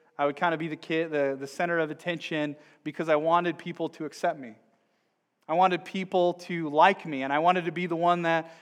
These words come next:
was chosen first on the ball field. I wanted to be the one that was desired. I wanted to be the one that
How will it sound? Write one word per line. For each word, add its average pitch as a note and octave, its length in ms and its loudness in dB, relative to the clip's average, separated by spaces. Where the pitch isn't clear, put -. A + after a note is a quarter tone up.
was D#3 240 -4
chosen F3 480 0
first F3 560 -2
on D#3 140 0
the D3+ 60 -6
ball D#3+ 220 6
field. F3 480 4
I D#3+ 80 6
wanted F#3 240 4
to F#3 60 2
be F#3 140 -2
the F3 100 0
one F3+ 260 4
that F3+ 160 2
was E3+ 300 0
desired. E3+ 1040 2
I D#3+ 80 -2
wanted F#3 220 2
to F#3+ 80 0
be F#3 160 -2
the F3 80 -2
one F3+ 480 2
that D#3+ 440 6